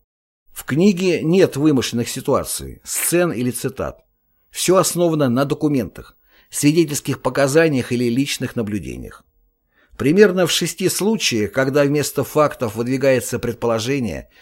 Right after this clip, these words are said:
этому даются соответствующие объяснения.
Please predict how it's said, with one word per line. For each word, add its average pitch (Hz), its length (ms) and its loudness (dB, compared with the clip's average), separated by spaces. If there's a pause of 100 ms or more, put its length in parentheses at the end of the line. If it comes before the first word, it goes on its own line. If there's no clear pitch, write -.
(220)
этому 151 340 0
даются 123 400 -2
соответствующие 123 840 -4
объяснения. 78 640 -10